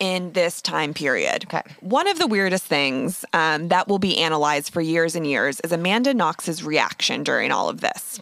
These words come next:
Speaker 1: When the
Speaker 2: Mm.
Speaker 1: police are coming, when people are coming, when they're realizing that she has been brutally murdered, she and Raffaele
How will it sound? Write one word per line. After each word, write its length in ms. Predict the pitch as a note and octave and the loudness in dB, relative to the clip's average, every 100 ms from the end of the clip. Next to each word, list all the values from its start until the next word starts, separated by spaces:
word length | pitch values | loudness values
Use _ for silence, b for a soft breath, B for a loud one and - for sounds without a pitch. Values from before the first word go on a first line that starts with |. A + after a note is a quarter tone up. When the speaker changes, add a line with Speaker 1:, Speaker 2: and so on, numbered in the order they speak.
| D3+ D3 | -12 -10
Speaker 1:
When 100 | C#3+ | -6
the 80 | D#3 | -6
Speaker 2:
Mm. 60 | C#3 | -2
Speaker 1:
police 220 | A#3+ - | -2 0
are 60 | G#3+ | -2
coming, 300 | G3 F3 D#3+ | 0 0 -2
when 100 | D#3+ | -2
people 300 | G3+ F#3+ F#3 | -2 0 0
are 100 | E3+ | 0
coming, 380 | E3+ D#3 D3+ | -4 -6 -6
when 140 | D#3 D#3+ | -6 -2
they're 120 | E3 | -2
realizing 560 | F3 G3 F#3+ F3 E3+ D#3+ | 0 2 2 2 0 0
that 160 | - | 0
she 440 | - D3+ C#3+ C#3 - B B B B | 0 -2 -2 -4 -6 B B B B
has 180 | A#3+ A3+ | 2 4
been 160 | A3+ | 4
brutally 340 | F#3+ F#3 F3 E3+ | 4 2 2 2
murdered, 520 | D3+ C#3+ C#3 C#3 C#3 _ _ _ _ _ - | 2 2 2 0 -4 _ _ _ _ _ -8
she 240 | - - A3+ | 0 2 4
and 80 | A#3 | 4
Raffaele 440 | G3+ F#3 E3+ D#3+ | 2 2 2 4